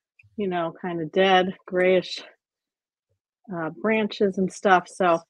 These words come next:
you don't have to paint every single one. It's an impressionist painting, so you gotta kind of stand back. And everyone's always amazed. It's like, "Oh, I thought you had a lot more in there," but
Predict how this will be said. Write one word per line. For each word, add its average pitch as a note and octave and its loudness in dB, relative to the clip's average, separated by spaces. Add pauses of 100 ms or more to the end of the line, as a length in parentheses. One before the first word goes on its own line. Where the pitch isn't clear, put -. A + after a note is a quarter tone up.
(320)
you A#3+ -2
don't B3+ 0
have A3+ 0
to G3+ 8
paint A3 4
every G3+ 6
single F#3 4
one. D#3+ 4
It's F3 -6
an E3+ -6
impressionist F#3+ -2
painting, E3+ -2
so - -4
you D#3+ -2
gotta D#3+ 0
kind D#3 -6
of C#3+ -8
stand D#3 -6
back. D3 2 (680)
And F3 0
everyone's E3+ 0
always E3+ 4
amazed. E3+ 0
It's - -12
like, D3+ 0 (120)
"Oh, G#3 4
I E3 0
thought A3 0
you G#3+ 4
had F#3 0
a E3+ -2
lot F3+ 2 (800)
more F#3+ 4
in G3 4
there," D3+ 4
but D#3 -2